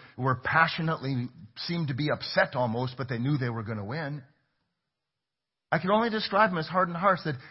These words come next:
had been severed from the reality of what they were demanding in the name of safe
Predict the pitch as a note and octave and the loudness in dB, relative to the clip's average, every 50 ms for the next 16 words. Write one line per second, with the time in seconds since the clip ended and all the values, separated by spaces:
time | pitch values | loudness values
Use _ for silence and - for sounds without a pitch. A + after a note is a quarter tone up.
0 | - - - - E3+ F3 F3+ E3+ - - G3 F#3+ G#3 F#3+ G3+ F#3 - - F#3 F3 | -12 -2 0 0 2 2 0 -2 0 4 6 6 6 4 2 -4 -2 -2 0 0
1 | E3 D#3+ D3 D3 D3 D3 C#3+ F3+ G#3+ G#3+ F3+ C3+ B2 B2+ B2 - - - C3+ C#3+ | 0 0 0 0 0 2 4 4 4 4 4 2 2 -2 -4 -4 0 2 4 4
2 | A#2 D3+ E3+ E3 F3 E3+ E3+ E3+ D#3 D#3+ D3+ D3+ E3 F3+ F#3+ F#3+ F3 D3+ C3 C3+ | 6 4 4 4 4 2 2 2 2 2 0 0 2 2 2 0 0 0 -2 -2
3 | C3+ C3+ C3 C3+ C#3+ D3+ D#3 C#3+ C3+ A2 - - D#3+ E3 D3+ | -2 -2 -2 -2 -2 -2 -2 -2 -4 -6 -4 -2 -2 -2 -2